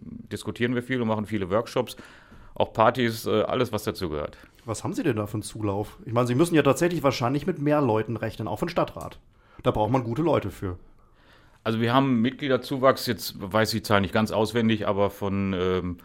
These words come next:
Speaker 1: rund vierzig Prozent in den letzten drei, vier Jahren. Ähm, ähm, was den Stadtrat anbetrifft, das ist natürlich nochmal eine andere Herausforderung, weil man sich ja nicht für ein, zwei Jahre wie bei Projekten vielleicht bindet, sondern gleich für fünf und dann auch mit einem hohen Zeitaufwand.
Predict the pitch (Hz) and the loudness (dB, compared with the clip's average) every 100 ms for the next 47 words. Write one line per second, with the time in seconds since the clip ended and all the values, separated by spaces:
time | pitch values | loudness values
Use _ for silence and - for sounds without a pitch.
0 | - - - 104 - 107 - - 104 - | -20 -20 -6 -6 -4 -6 -6 -8 -10 -2
1 | 110 123 127 117 - 123 104 113 131 117 | 0 2 0 -2 -4 -2 0 0 -2 2
2 | 117 123 135 139 135 104 107 104 104 104 | 4 4 2 -2 -2 0 0 0 0 -2
3 | 104 - - - _ _ - - 92 92 | -6 -20 -20 -20 _ _ -20 -14 -10 -10
4 | - 113 113 113 120 - 131 113 131 127 | -2 -2 -2 -2 0 0 0 2 2 -2
5 | 117 104 110 107 107 101 98 92 104 110 | -2 -2 -2 -2 -4 0 0 0 0 0
6 | 104 107 110 117 117 104 98 107 98 98 | 2 2 2 0 2 2 2 0 0 -2
7 | 95 95 - 95 90 98 - 92 101 110 | -2 -4 -6 -4 -4 -4 -4 -2 0 0
8 | 113 107 95 95 92 - 90 87 110 - | 0 -2 -4 -6 -6 -6 -4 -4 -6 -10
9 | - 113 - 107 101 92 87 92 - 87 | -6 -6 -2 -2 -2 -4 -2 -4 -4 -12
10 | - 110 147 123 92 90 95 90 92 85 | 2 2 2 0 -2 -2 -4 -6 -8 -8
11 | 80 85 98 92 - 95 - 120 127 127 | -10 -6 -6 -4 0 0 0 -4 0 0
12 | 143 | -2